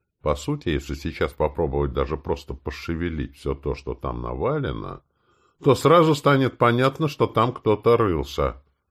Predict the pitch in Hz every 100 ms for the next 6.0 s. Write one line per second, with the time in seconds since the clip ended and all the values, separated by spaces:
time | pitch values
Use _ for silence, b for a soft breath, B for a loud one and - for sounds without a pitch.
0 | _ _ 110 113 101 117 104 101 101 95
1 | - 98 87 123 156 139 85 85 92 85
2 | 92 80 73 85 76 71 117 131 127 -
3 | 95 87 78 64 62 50 _ _ _ _
4 | _ 82 80 - 90 123 147 101 - 82
5 | - 101 95 - 104 107 95 57 -